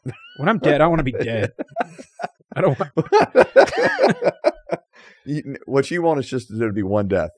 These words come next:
Speaker 2: okay?
Speaker 1: Yeah.
Speaker 2: Like, one death, you're
Speaker 1: Yeah.
Speaker 2: dead, but then simultaneously you're face
Speaker 1: Yeah.
Speaker 2: to face in the presence of the Lord.
Speaker 1: Right.
Speaker 2: That's what you're wanting.
Speaker 1: Yeah.
Speaker 2: Yeah.
Speaker 1: What's up with prayer requests?
Speaker 2: <laughs> Okay.
Speaker 1: Like, why doesn't one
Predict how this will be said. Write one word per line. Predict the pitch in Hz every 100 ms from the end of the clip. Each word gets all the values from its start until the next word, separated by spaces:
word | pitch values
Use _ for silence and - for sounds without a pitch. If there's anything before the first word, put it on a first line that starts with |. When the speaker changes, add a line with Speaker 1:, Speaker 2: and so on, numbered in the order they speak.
| -
Speaker 2:
okay? | 95 104
Speaker 1:
Yeah. | - 101 - _ -
Speaker 2:
Like, | 117 107
one | 156 160
death, | 143 123
you're | - 131
Speaker 1:
Yeah. | 135 104 90
Speaker 2:
dead, | - _ _ _ _ -
but | 98 113 110
then | 113 117 113 104
simultaneously | - 123 110 104 120 101 98 - 90
you're | 95 90 85 _ -
face | 123
Speaker 1:
Yeah. | 98
Speaker 2:
to |
face | 90 92 -
in |
the |
presence | - 90 80
of |
the | 78
Lord. | 69 53 _ _ -
Speaker 1:
Right. | 135 101 - _
Speaker 2:
That's | 110 117
what | 127 113
you're | 101
wanting. | 80 60 - _
Speaker 1:
Yeah. | 123 113 185 _
Speaker 2:
Yeah. | 87 - - _ _ _ _
Speaker 1:
What's | 147 190 -
up | 214 190
with | 165 - _ _
prayer | - 165 143
requests? | 123 - 120 95 - - - _ _ _
Speaker 2:
<laughs> | 87 87 _ _ -
Okay. | 107 - - -
Speaker 1:
Like, | 135 139 127 -
why | 127 131 160 175
doesn't | 185 190 180 -
one | 131 139 147 160 160